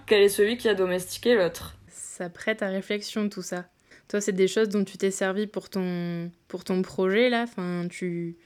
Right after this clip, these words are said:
Speaker 2: des réflexions comme ça où, en fait, j'imagine que, enfin, comme moi, les gens qui connaissent rien, on peut se dire que oui, on exerce une domination envers, euh, les animaux, alors qu'au final, euh, l'humain, c'est aussi, euh, fait aussi partie de la nature, quoi.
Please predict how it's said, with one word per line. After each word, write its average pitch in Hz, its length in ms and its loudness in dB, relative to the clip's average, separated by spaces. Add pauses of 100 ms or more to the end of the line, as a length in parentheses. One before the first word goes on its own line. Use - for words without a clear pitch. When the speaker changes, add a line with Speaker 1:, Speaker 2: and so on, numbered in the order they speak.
(320)
Speaker 2:
des 185 160 2
réflexions 185 520 0
comme 190 220 2
ça 220 300 2
où, 185 180 2
en 175 100 -2
fait, 214 180 -2
j'imagine 190 520 0
que, 180 160 -2
enfin, 165 200 -12 (400)
comme 196 220 2
moi, 196 300 2
les 180 140 -2
gens 190 180 -2
qui - 140 -14
connaissent 185 420 -2
rien, 190 320 -2
on 220 120 0
peut 185 160 -6
se 180 80 -8
dire 202 240 -4
que 190 100 -6
oui, 214 240 0
on 180 180 -2
exerce 180 440 -4
une 185 100 0
domination 185 640 0 (560)
envers, 185 360 -2
euh, 175 340 0
les 175 420 -2
animaux, 185 440 2
alors 170 360 -2
qu'au 185 160 -2
final, 202 420 0
euh, 175 320 2 (480)
l'humain, 196 600 4
c'est - 220 -4
aussi, 180 480 -2
euh, 170 380 -2 (100)
fait - 140 -2
aussi 180 260 0
partie 196 340 -4
de 202 100 0
la 180 120 0
nature, 185 480 -4
quoi. 175 160 -8